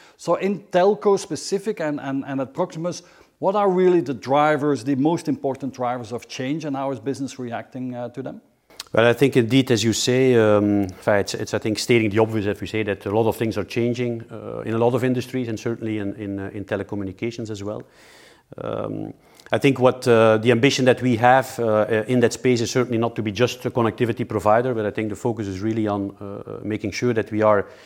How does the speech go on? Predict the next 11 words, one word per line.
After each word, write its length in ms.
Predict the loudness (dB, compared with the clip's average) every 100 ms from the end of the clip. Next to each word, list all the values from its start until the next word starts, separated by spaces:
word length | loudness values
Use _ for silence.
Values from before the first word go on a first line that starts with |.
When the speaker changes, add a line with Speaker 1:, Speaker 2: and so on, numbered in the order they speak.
| -20 -20 -16 -8
Speaker 2:
uh, 260 | -4 -4
becoming 400 | -4 0 2 2
a 60 | 2
real, 420 | 4 4 4 2 -6 -20 _ _ _ _
call 240 | 2 4
it 120 | 4 4
a 200 | 2 2
custodian 800 | 0 4 4 6 6 4 2 -4
of 160 | -2
digital 360 | 2 2 2 0
experiences. 920 | 0 2 4 6 4 2 -2 -4 -8